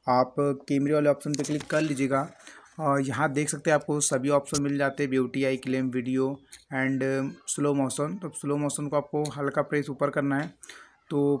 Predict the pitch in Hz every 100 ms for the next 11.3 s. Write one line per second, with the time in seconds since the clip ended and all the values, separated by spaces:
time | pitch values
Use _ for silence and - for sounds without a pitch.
0 | 147 151 160 160 160 147 151 143 - 147
1 | 143 151 147 - 147 151 135 139 143 143
2 | 143 143 135 135 139 139 135 135 139 143
3 | 135 131 131 135 131 131 131 131 131 131
4 | 127 135 139 143 - - - - 139 143
5 | 139 - 143 147 127 135 135 143 139 143
6 | 143 135 131 135 156 - - - - 151
7 | 139 139 139 143 139 131 127 143 - 143
8 | - 139 135 156 156 143 147 143 147 147
9 | 160 175 - 143 139 139 - - 135 -
10 | 143 135 147 151 151 147 147 - 147 143
11 | 139 143 160